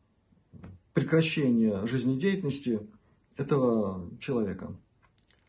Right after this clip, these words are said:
носителя того сознания, которое мы знаем как гений и все остальное. Все, что было после этого, это, это уже была уже работа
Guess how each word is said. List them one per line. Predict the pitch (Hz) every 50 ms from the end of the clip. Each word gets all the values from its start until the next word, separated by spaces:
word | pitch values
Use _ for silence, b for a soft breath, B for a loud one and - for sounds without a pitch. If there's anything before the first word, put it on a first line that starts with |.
| _ _ _ _ _ _ _ _ _
носителя | - 139 143 139 - 190 175 - 180 156 143
того | 139 - 165 156 143 143 127 104 92 107 - - - _ _
сознания, | - 127 123 123 110 113 107 95 90 87 - - - - - _ _
которое | - 117 - 127 113 113
мы | 110 107
знаем | 101 110 151 190 202 190 170 139
как | 139 143 127 - - - - _ _ _ _ _ _ _ _ _ _ _ _ _ _ _ _ _ _ b b b b b b
гений | - 113 107 104 160 202 196 185 180 170 151 135 113
и | -
все | 123 - - 151
остальное. | 143 - - 120 107 101 95 - - - - - _ _ _ _ _ _ _ _ _ _ _ _ _ _ _ _ _ _ _ _ _ _ _ _ _ _ _ _ _ _ _ _ _ _ _ _ _ _
Все, | - 170 165
что | 160 - 175
было | 143 156 156 156 160
после | 160 220 220 220 - 156 131
этого, | 110 104 - - 87 85 80 - - - - _
это, | - 139 165 160 170 156 147 135 123 101 - - - _ _ _ _ _ _ _ _ _ _ _ _ _ _ _ _ _ _ _ _ - -
это | 180 170
уже | 170 175 160 143 170 165 156 - - -
была | 120 113 123 117 117 143 156 170 165 -
уже | - 151 143 131 - 175 175 -
работа | - - 131 131 139 123 - 139 151 151 156 151 135 131 127 120 123